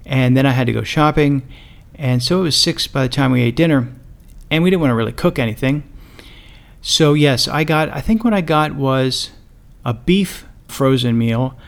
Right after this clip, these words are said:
I think it was Atkins. And it had beef and spinach and things like that, and it was, it was good.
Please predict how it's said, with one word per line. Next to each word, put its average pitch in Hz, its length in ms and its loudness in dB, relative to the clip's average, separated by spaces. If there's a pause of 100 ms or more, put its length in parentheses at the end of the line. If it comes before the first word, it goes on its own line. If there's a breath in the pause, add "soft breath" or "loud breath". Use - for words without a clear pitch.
(240 loud breath)
I 120 60 -8
think 202 200 -2
it 220 40 0
was 175 200 0
Atkins. 117 720 -4 (720)
And 196 120 2
it 196 40 4
had 196 220 2 (1300)
beef 156 380 2
and 117 400 0
spinach 143 640 0
and 120 260 0 (1300 loud breath)
things 156 260 0
like 131 200 0
that, 123 320 0
and 139 120 0
it 175 40 -2
was, 185 220 -4
it 165 120 -6
was 170 180 -2
good. 127 320 0